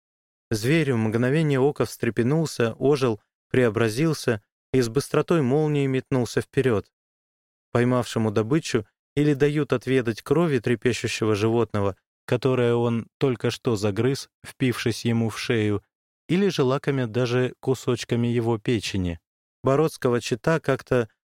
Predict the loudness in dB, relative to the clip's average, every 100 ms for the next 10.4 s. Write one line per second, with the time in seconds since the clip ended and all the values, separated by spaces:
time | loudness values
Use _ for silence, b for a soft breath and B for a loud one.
0 | -2 0 2 0 0 0 -2 0 -2 0
1 | -2 0 0 2 0 0 0 0 -4 -6
2 | -8 _ _ -6 -4 0 0 2 0 0
3 | -2 -4 -2 0 0 -2 -4 -6 -4 0
4 | 0 -2 -2 -4 -8 _ _ _ _ _
5 | _ _ _ 0 2 0 -2 0 0 0
6 | 0 0 -2 -2 -2 0 0 -2 B B
7 | _ -6 -2 0 2 2 2 0 -2 0
8 | 0 0 0 -2 -4 0 -2 -2 -2 0
9 | 0 -2 -2 -4 -2 0 0 0 -2 -2
10 | 0 2 0